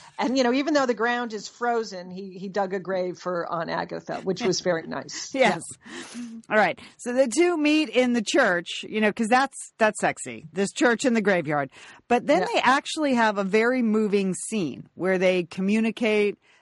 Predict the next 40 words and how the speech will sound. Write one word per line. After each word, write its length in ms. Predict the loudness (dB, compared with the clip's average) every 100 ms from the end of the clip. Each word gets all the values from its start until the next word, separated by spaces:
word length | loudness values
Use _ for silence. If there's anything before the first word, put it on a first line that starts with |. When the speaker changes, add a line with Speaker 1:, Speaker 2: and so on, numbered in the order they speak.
| -10
Speaker 2:
and 180 | -8 -2
talk, 600 | 2 4 4 0 -4 -16 -20 _
and 160 | -6 -2
they 120 | -2
talk 320 | 0 2 2 0
about 400 | 2 2 2 2
their 240 | 2 2
relationship 960 | 2 2 0 0 -4 0 2 2 0 _ _ _ -8
and 180 | -6
the 40 | -4
possibility 840 | 0 0 0 0 2 2 0 -2
that 240 | -2 -2 0
Valentine 640 | 2 2 0 -2 -2 -2
is 160 | -4 -6
his 200 | -6 -2
son, 420 | 2 2 0 -2
which 160 | -6 -6 -2
they 120 | -2
never 260 | 0 0
actually 440 | 2 0 -4 -8 -6
say 240 | -4 -4 -2
the 80 |
words, 440 | 0 2 2 0 -2
but 200 | -2 -2
it's 240 | -4 -10
implied 640 | -12 -6 2 4 4 0 -2
that 120 | -4
of 120 | -4
course 240 | 0 0 0
he 120 | 0
Speaker 1:
Yes. 340 | 2 2 2 -2
Speaker 2:
is. 100 | -6 -18 -20 -20 -10
And 220 | -4 0
then 360 | 2 2 2 2
Ross 360 | 2 4 2 0 -2
says, 280 | 0 0 -2 -6
you 100 | -6
know, 200 | -4 -6
"Does 200 | -8 -8
George, 440 | 0 2 2 0